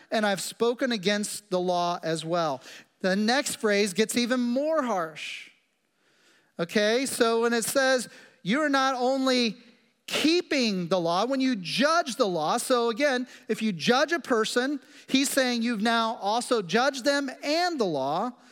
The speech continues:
By doing that, when you judge the law, you're not keeping the law. You are actually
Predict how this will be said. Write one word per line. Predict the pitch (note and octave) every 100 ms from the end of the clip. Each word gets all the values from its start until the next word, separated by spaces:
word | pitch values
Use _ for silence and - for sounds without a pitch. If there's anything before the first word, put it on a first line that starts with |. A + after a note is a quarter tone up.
| - - -
By | E3+ A3+ B3+
doing | F#3+ D3 F#3+ E4+ F#4+ B3+ F3
that, | D3 F3 B3
when | G#3+
you | A#3 G3
judge | C#3 E3+ C#4+ E4 B3+
the | D4+
law, | C4 F3 D3+ F3 A#3 - - - _
you're | B3 G4
not | C4+ G3+ - -
keeping | - - C#4+ B3+ E3+
the | C#3
law. | B2+ A#2 C#3+ B3 - _ _ _ _ _ _ _ G#3
You | D#4+
are | C4+ G3+
actually | G3+ A#3 C#4+ - - G#3+ G#3+ A3+